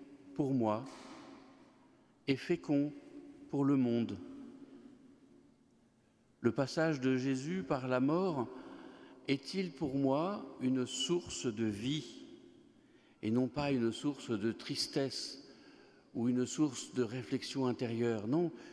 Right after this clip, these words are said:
une source de vie. Cette semaine, en préparant un mariage, on s'est mis bêtement à parler des différents sacrements. Alors on fait un peu la liste, et puis on essaye de savoir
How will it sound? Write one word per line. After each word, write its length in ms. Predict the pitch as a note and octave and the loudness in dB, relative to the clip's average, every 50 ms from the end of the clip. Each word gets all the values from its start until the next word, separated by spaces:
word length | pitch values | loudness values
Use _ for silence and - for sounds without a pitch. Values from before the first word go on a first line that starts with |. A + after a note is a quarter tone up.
| - - | -14 -4
une 240 | - B2 B2+ C3+ B2+ | 0 2 4 4 4
source 440 | - - - D#3+ - - - C3 B2 | 2 0 -2 -2 -2 -2 -2 -2 0
de 120 | G#2 A#2+ | 0 2
vie. 340 | A#2 A2 G#2 B2 C3 C#3 C3+ - - - - - - - - - - - - - - - - - - _ _ _ _ _ _ _ - - - - - | 0 0 0 -2 -4 -4 -6 -10 -14 -18 -18 -20 -20 -20 -20 -20 -20 -20 -20 -20 -20 -20 -20 -20 -20 _ _ _ _ _ _ _ -20 -20 -20 -18 -4
Cette 180 | - C#3 - - | -2 -2 -2 0
semaine, 300 | - D#3 D#3 F#3 F#3 F3 | 2 4 6 6 6 6
en 80 | D3+ | 4
préparant 460 | - - D#3 C#3 D3 C3+ C#3+ E3 E3+ D#3 | 2 2 0 0 0 0 2 4 4 6
un 40 | |
mariage, 500 | C3+ C3+ C3 C3 C#3+ E3 F#3+ G3 D#3+ C#3+ A#2 G#2 - - - - - - - - - - - - | 6 4 4 2 2 2 0 2 2 0 0 -2 -2 -8 -14 -14 -16 -16 -18 -18 -20 -20 -6 -2
on 80 | - A#2+ | 0 0
s'est 160 | - - C#3 | 4 4 4
mis 260 | C#3 D#3+ F3 F3+ F3+ | 4 4 2 2 2
bêtement 460 | C#3+ C3+ B2+ - D#3 D#3+ F3 F3+ F3 D3+ | 2 2 2 4 6 6 6 8 6 6
à 80 | C3+ | 4
parler 340 | - C#3+ B2 C3+ D#3+ F3+ F3+ | 4 2 2 4 4 4 4
des 140 | D3 C#3 B2+ | 4 2 -2
différents 400 | B2 D3+ - E3+ D#3+ D3 F3 E3+ | -4 -4 -2 0 2 2 2 2
sacrements. 560 | - - D3+ - - E3 D3+ C#3+ C#3 A#2+ - - - - - - - - - - - - - - - - - - - - - - | 2 0 -2 0 0 2 4 4 4 2 0 -4 -12 -14 -14 -14 -14 -16 -16 -16 -16 -18 -18 -18 -18 -20 -20 -20 -20 -8 0 2
Alors 200 | G#2 A#2+ A2+ G2+ | 4 4 4 2
on 80 | A#2 | 0
fait 140 | A2+ - A#2 | 0 0 2
un 120 | G#2 G2+ G2 | 0 2 2
peu 140 | A#2+ A#2+ | 2 2
la 140 | A2 A2 A2 | 2 4 4
liste, 480 | A#2+ D3 F#3+ G3+ - - - - - - - - - - - - - - - - | 2 2 0 0 -2 -4 -6 -10 -14 -14 -16 -18 -18 -20 -20 -20 -20 -20 -6 -4
et 60 | A#2 | -4
puis 140 | - - D3+ | 2 6 6
on 80 | C#3+ | 6
essaye 280 | C#3+ C#3 - E3 E3+ D#3 | 6 4 2 2 2 2
de 120 | C3 C3+ | 2 0
savoir 500 | B2+ - C#3 B2+ C3 E3 F#3 F#3 D#3+ - | -2 -2 -2 0 0 2 0 0 0 -4